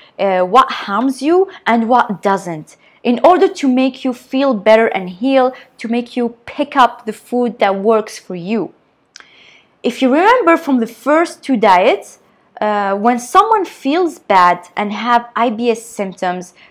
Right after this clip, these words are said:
the first thing they think about or they advise the patient to do is to stop lactose or stop gluten, even if they are not the real reason or cause behind the syndrome,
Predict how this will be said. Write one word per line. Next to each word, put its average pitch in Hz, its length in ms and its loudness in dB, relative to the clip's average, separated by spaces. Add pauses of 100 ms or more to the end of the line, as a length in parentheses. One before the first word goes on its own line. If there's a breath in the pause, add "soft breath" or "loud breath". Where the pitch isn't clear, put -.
the 269 80 -4
first 494 580 2
thing 277 260 -2
they 226 140 0
think 381 340 -6
about 214 460 4
or 202 120 -2
they 190 140 -2
advise 247 880 2
the 247 100 -2
patient 262 460 -4
to 269 80 -6
do 269 280 -6 (320 loud breath)
is 294 200 -2
to 254 140 -8
stop 262 480 2
lactose 214 760 -2
or 196 120 -2
stop - 440 -4
gluten, 190 480 -12 (460 soft breath)
even 381 280 6
if 285 200 -2
they 262 140 4
are 240 60 0
not 226 760 2
the 220 100 0
real 220 320 -4
reason 214 500 -2
or 190 80 0
cause 247 400 -2
behind 185 380 -8
the 175 60 -8
syndrome, 165 460 -10